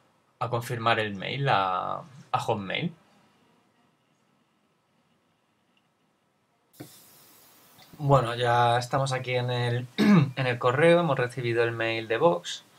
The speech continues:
¿vale? Entonces aquí, bueno, ellos tienen que realizar una pequeña comprobación. Nosotros le damos comprobar correo electrónico. Eh, esto tarda el proceso nada, un minutito dentro.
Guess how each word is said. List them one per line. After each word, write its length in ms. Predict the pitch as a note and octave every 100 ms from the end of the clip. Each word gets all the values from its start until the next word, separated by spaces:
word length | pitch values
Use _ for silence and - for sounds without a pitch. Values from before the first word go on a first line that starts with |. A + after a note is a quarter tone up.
| _ _ _ -
¿vale? 240 | A2 A2+
Entonces 1120 | D3 C#3+ G#2+ - A#2 A2+ A2 A2 G#2+ G#2+ A2+ A2+
aquí, 640 | A2 - A#2 A#2 A#2 A#2
bueno, 280 | A2 G#2 G2+
ellos 200 | G#2+ A2+
tienen 220 | B2+ A#2+
que 80 | A#2
realizar 300 | A#2+ B2 B2
una 160 | A#2+ A#2
pequeña 340 | A#2 A#2 A#2
comprobación. 800 | A#2 A#2 A#2 A2+ A#2 D3 D#3+ F#3 _ _ _ -
Nosotros 320 | G#2 G2 A2 A2
le 60 |
damos 840 | A2 A2 A2 G#2+ G#2+ G#2+ A2 -
comprobar 460 | - A2 A2 A2 A2
correo 200 | A2 A2+
electrónico. 800 | A2+ A#2 - F#3+ G3 F3+ G#3 C4 _ _ _ _ _ _ _ _ _ -
Eh, 340 | A#2 A2 A2+
esto 200 | A2+ A#2+ A#2
tarda 440 | A#2+ A#2 A2+ A2+
el 60 | A2+
proceso 360 | A2+ A2+ A2
nada, 280 | G#2+ F#2 F2+
un 80 | F#2
minutito 400 | G2 F#2+ A#2 B2
dentro. 340 | F#2+ - F#3